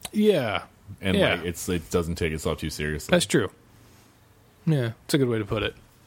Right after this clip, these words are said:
Speaker 2: Like, they're not trying to be serious.
Speaker 1: Mm-hmm.
Speaker 2: It's like, "These guns shoot potatoes.
Speaker 1: <laughs>
Speaker 2: We're, we're just fucking around here."
Speaker 1: Mm-hmm.
Speaker 2: Yeah.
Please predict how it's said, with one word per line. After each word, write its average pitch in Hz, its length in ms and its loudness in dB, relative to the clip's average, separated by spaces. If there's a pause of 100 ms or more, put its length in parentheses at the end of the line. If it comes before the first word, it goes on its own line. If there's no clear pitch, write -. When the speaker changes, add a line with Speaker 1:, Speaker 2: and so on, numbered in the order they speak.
(120)
Speaker 2:
Like, 85 100 -2
they're 95 100 4
not 95 160 2
trying 82 340 0
to 73 40 -4
be 73 120 -6
serious. 69 460 -4
Speaker 1:
Mm-hmm. 123 360 0 (300)
Speaker 2:
It's 78 200 -6
like, 78 200 -2 (120)
"These 90 180 -2
guns 90 300 0
shoot - 180 -6
potatoes. 76 680 -6
Speaker 1:
<laughs> - 840 -14
Speaker 2:
We're, 76 240 -4
we're 82 180 -6
just 82 140 -4
fucking 87 260 -2
around 76 300 -2
here." 139 80 4 (220)
Speaker 1:
Mm-hmm. 117 360 0
Speaker 2:
Yeah. 76 280 -4